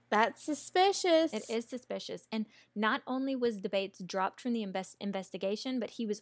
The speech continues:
Speaker 2: also charged in nineteen ninety-seven with concealing the fact that Loof had wrongly identified a photograph of one of the victims. However, on the videotapes of her interrogation, it's visible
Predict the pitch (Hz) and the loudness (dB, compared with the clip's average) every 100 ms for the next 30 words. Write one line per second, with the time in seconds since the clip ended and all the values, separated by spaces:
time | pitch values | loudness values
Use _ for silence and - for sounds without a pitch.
0 | - 233 247 240 - - 285 294 190 170 | 0 -2 0 -4 -6 -4 0 2 2 -4
1 | - 202 208 208 - 220 196 - 185 208 | -8 -6 -4 -6 -6 -6 -6 -4 -4 -2
2 | 247 208 202 - - - _ - 220 - | -2 -2 -4 -12 -20 -20 _ 0 0 2
3 | 233 233 226 202 - 190 - 196 180 - | -2 0 -2 -4 -2 -4 -2 -2 -2 -4
4 | _ _ _ 190 196 214 - 214 180 170 | _ _ _ -2 0 0 -2 -4 -4 -4
5 | 175 185 202 208 208 - 180 190 190 185 | -2 0 -2 -4 -4 -4 -4 -4 -2 -4
6 | 175 - 202 254 196 165 156 170 _ - | -4 -2 0 0 0 -2 -4 -8 _ -12
7 | 185 175 165 160 185 - - - - - | -10 -8 -10 -6 -6 -6 -10 -12 -16 -20
8 | _ - 226 254 254 214 226 214 208 180 | _ -2 0 0 0 -2 -2 -2 -2 -2
9 | 214 262 269 269 233 214 - 208 220 202 | -2 0 -2 -2 -4 -4 -6 -8 -6 -6
10 | 196 208 196 202 214 190 180 208 202 - | -6 -6 -4 -2 -4 -6 -6 -6 -6 -8
11 | 180 170 196 202 202 170 - 214 | -10 -2 -2 -2 -4 -4 -6 -8